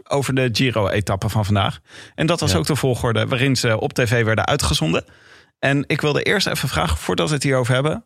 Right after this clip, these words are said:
Speaker 1: hoe is dat bij jou vergaan vandaag, Jonne? Is het gelukt om een beetje twee etappes tegelijk te kijken?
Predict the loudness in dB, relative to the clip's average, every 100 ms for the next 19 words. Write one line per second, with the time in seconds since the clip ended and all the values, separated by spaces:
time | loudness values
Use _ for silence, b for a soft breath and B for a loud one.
0 | _ -4 -2 0 -2 -2 0 2 2 2
1 | 0 0 0 0 -2 -2 -2 -2 -2 -2
2 | -2 -2 0 -2 0 -2 -2 -2 0 0
3 | 0 -2 -2 -2 -4 0 2 2 0 0
4 | -2 -2 -2 0 0 0 -2 -2 -2 -4